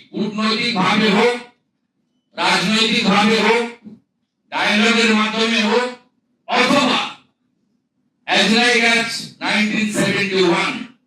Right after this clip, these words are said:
শক্তি দেখিয়ে হোক, যদি কিছু করতে না পারে, বাংলাদেশ কার্যত one fine morning পাকিস্তানের সঙ্গে যদি মার্জার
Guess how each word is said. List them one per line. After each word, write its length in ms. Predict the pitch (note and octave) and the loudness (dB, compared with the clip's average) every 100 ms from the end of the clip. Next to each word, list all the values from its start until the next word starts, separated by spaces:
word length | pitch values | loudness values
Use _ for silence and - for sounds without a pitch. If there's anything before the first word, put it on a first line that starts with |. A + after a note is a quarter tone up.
| _ _ _ _ - | _ _ _ _ -2
শক্তি 340 | - - G#3+ - G#3+ | 0 0 0 -4 -4
দেখিয়ে 320 | G#3 - F#3 F3+ | -4 -6 -4 -4
হোক, 160 | F3 - - _ _ _ - | -4 -8 -18 _ _ _ -4
যদি 200 | D#3+ G3 G3+ | -2 -2 -4
কিছু 200 | G3 F#3+ | -6 -6
করতে 260 | F#3+ F#3+ G3+ F#3 | -2 -2 -2 -2
না 100 | F3+ F3+ | 0 2
পারে, 240 | F#3+ G3+ B3+ C4 - - _ _ _ _ - | 2 2 4 2 -2 -12 _ _ _ _ -8
বাংলাদেশ 720 | D#3 G#3 G#3 G#3 A3+ A#3 B3 A#3 - - _ _ - | -4 -2 0 0 2 2 0 -2 -12 -16 _ _ -10
কার্যত 540 | D#3+ F3 G#3+ G#3+ A3+ F#3 - - - _ _ _ _ _ _ - - | -2 0 2 2 0 -2 -6 -10 -18 _ _ _ _ _ _ -8 0
one 140 | G#3 G#3+ - | 0 0 -2
fine 280 | F#3+ G#3 G3 F#3+ | -2 0 0 -2
morning 460 | F#3+ F#3+ A3 B3+ C4 - _ _ _ - | -2 0 0 0 -2 -6 _ _ _ -6
পাকিস্তানের 800 | F3 B3 A3 - A3+ A3 G#3+ G3+ | -4 -2 -4 0 0 2 0 -2
সঙ্গে 280 | G3 G3 F#3+ E3+ | -2 0 0 0
যদি 220 | E3+ E3+ D#3 - - _ _ _ _ _ _ - D#3 | -2 -2 -2 -4 -12 _ _ _ _ _ _ -10 0
মার্জার 520 | F#3+ G#3 G#3+ B3+ | 2 4 2 2